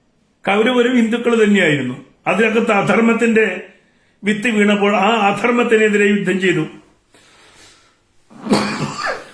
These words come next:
രാവണൻ, രാവണൻ ഹിന്ദു ആയിരുന്നില്ലേ? രാമൻ ഹിന്ദു ആയിരുന്നില്ലേ?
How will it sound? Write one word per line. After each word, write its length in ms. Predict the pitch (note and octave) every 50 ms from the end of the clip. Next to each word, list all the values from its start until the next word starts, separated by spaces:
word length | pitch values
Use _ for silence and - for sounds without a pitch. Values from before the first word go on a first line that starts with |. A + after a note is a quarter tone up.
| - - _ _ _ _ _ _ _ - - - _ _ _ _ _ _ _ _ _ _ _ _ - F3 D#3
രാവണൻ, 680 | F#3 F#3+ F#3+ G#3+ A3 G#3 A3 A3 G3 D3+ - - - - - _ _ _ _ _ _ _ _ _ _ _ _ _ _ _ _ _ _ _ _ _ _ _ _ _ _ _ _ _ _ _ _ _ _ _ _ _ _ _ -
രാവണൻ 320 | G#3 A3+ B3 B3 B3 A#3 A3
ഹിന്ദു 240 | G#3 A3 A#3 A3+
ആയിരുന്നില്ലേ? 520 | A3 G3 F3 E3 D#3 D3 D3 C3+ B2+ C#3 C3+ G2+ F#2+ - - _ _ _ _ _ _ _ _ _ _ _ _ _ _ _ _ _ _ _ _ _ _ _ _ _ _ _ _ _ _ _ _ _ _ _ _ _ _ _ _ _ _ _ _ _ _ _ _ _ _ _ _ _ _ _ _ _ _ _ _ _ _ _ _ _ _ _ _ - A3 B3+
രാമൻ 260 | B3+ C4+ C#4+ C#4+ C4+
ഹിന്ദു 380 | B3+ A#3+ B3 A#3+ B3 A#3 A3
ആയിരുന്നില്ലേ? 640 | G3+ F#3 D#3+ D#3+ D#3+ D3+ C3+ B2 C3 C#3+ C#3 -